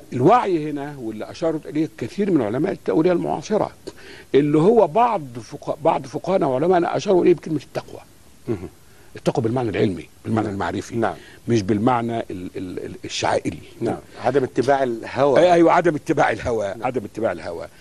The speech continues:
Speaker 1: إنه، إنه، إنه، وده، وده مطلب في العلوم الإنسانية، العلوم الإنسانية كلها هي علوم تأويلية.
Speaker 2: نعم،
Speaker 1: آه،
Speaker 2: بالتأكيد.
Speaker 1: بالتأكيد. يعني ما هياش علوم معملية،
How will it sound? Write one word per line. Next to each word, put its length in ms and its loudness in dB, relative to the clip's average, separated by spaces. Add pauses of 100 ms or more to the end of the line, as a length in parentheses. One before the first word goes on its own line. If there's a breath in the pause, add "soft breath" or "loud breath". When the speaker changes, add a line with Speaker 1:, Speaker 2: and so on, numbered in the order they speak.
(280 loud breath)
Speaker 1:
إنه، 480 4
إنه، 400 2
إنه، 360 0
وده، 260 2
وده 280 2
مطلب 300 -2
في 140 -14
العلوم 240 -2
الإنسانية، 380 -8
العلوم 380 2
الإنسانية 560 -4
كلها 420 -6
هي 140 4
علوم 220 2
تأويلية. 580 -2 (160)
Speaker 2:
نعم، 200 2
Speaker 1:
آه، 160 -6
Speaker 2:
بالتأكيد. 460 -4
Speaker 1:
بالتأكيد. 500 -2 (340 loud breath)
يعني 160 6
ما 100 2
هياش 340 4
علوم 240 4
معملية، 640 4